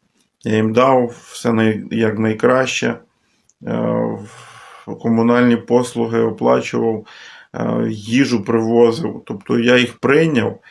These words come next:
це, е, реальна історія. А в-, потім виявилось, що вони переховували собачку, яка там обгадила все, що можна.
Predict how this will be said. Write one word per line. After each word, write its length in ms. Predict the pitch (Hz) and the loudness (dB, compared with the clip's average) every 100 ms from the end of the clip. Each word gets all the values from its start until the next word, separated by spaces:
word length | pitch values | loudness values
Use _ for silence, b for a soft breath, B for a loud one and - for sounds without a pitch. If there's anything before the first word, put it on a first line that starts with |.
| B B | B B
це, 140 | - 113 | 0 2
е, 400 | 110 110 117 110 | 4 2 2 2
реальна 400 | 117 117 110 110 | 2 4 4 2
історія. 640 | 107 - 117 110 110 110 B B B B _ _ | 0 2 2 2 0 -4 B B B B _ _
А 420 | 120 113 110 110 | -2 2 2 2
в-, 260 | 110 104 - | 2 -2 -8
потім 360 | - 139 143 127 | -2 0 0 2
виявилось, 420 | 147 147 127 120 | 4 6 6 4
що 200 | 113 120 | 2 -2
вони 300 | 110 123 127 | 2 2 2
переховували 720 | 117 120 117 120 127 117 113 | 2 0 0 0 2 2 2
собачку, 680 | 110 113 107 131 123 - 110 | 0 -4 2 2 0 -4 -4
яка 360 | 110 110 117 113 | -4 -2 -2 0
там 220 | 117 113 | -2 -2
обгадила 640 | 110 107 117 113 113 110 | -4 -2 0 0 0 -2
все, 220 | 110 120 | -6 -12
що 160 | - 113 | -10 -6
можна. 520 | 110 117 110 107 | -4 -2 -4 -6